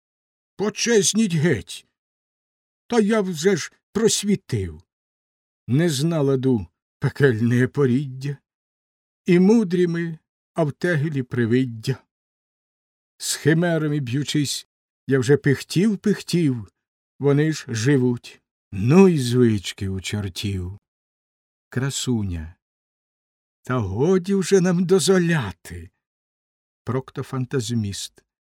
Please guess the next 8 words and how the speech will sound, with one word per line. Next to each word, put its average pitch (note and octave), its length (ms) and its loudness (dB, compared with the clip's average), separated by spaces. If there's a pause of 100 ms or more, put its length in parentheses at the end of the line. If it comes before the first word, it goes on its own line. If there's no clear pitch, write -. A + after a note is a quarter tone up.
(360)
Скажу A2+ 440 -6
вам A#2+ 200 -2
прямо, A#2 580 -4 (160)
не C3 180 0
стерплю. C3 800 -4 (600)
Я C3 480 -2
деспотизму C#3 1040 -2
духу B2 480 -8